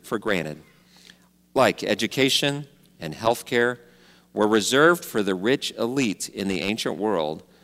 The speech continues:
until Christians insisted on providing them for everyone within reach. Many imagine that Christianity was bad for women, but the truth is that early Christianity provide the biggest, provided the biggest transformation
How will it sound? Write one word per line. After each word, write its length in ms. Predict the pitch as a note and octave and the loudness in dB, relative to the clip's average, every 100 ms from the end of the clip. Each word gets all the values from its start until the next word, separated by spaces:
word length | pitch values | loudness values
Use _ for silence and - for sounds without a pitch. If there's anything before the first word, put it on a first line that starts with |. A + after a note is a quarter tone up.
| _ _ _ _ | _ _ _ _
until 340 | F#2+ - C#3+ | -8 -2 0
Christians 840 | B2+ - F#3+ - - E2+ F2 - - _ _ _ | 0 0 0 0 -2 -2 -2 -6 -8 _ _ _
insisted 760 | G#2 - - G3 F#3+ - E2+ G2 - _ _ - _ - | -4 0 2 2 0 -2 -2 -4 -14 _ _ -20 _ -4
on 160 | A2 | -4
providing 560 | - A#2 A2+ C#3+ E3+ F#2 | 0 2 4 4 2 0
them 140 | F2+ | -2
for 220 | - G#2 - | -4 -6 -2
everyone 580 | C3+ D#3 E3 D#3 D3+ C#3+ | -2 2 2 2 0 0
within 360 | B2+ - B2+ B2 | -2 -2 -2 -2
reach. 540 | D3 A2 - - - _ _ _ _ _ _ - | -4 -4 -8 -16 -16 _ _ _ _ _ _ -4
Many 320 | F#2+ C3+ G#3+ | 2 4 6
imagine 460 | G3+ B2 G2+ A2 | 6 4 2 0
that 100 | F#2+ | -2
Christianity 560 | - C3+ - C3+ C3+ G#2 | -2 -2 0 0 2 2
was 200 | F#2+ F2 | 0 0
bad 340 | - G2 A2+ | 0 0 0
for 120 | - A#2+ | 0 -2
women, 400 | C#3+ D#3 D#2 D#2 _ _ - - _ | 0 0 -4 -8 _ _ -20 -20 _
but 140 | G#2+ | -4
the 60 | C3 | -4
truth 340 | - G3+ A#3+ | -2 0 4
is 200 | A#2+ G#2 | 4 6
that 140 | A2 - | 4 2
early 340 | C3 E3 G#3+ A3 | 4 4 4 2
Christianity 760 | - E3+ D3+ C#3+ D3+ D#3 G2 | 0 0 0 0 0 2 0
provide 440 | - A2 G#2 G#2 G#2 | -2 0 2 4 0
the 80 | |
biggest, 520 | F#2 G2+ D3+ F3 - - | -2 0 2 2 0 -4
provided 480 | G#2+ B2+ C3 F2+ | 2 2 4 0
the 80 | F#2 | -2
biggest 400 | F2+ D3 F#3 - | -2 0 0 -2
transformation 960 | - C#3+ C3+ - A2 A2+ C#3+ - D2+ | -4 -4 -4 -4 -4 -2 -2 -4 -6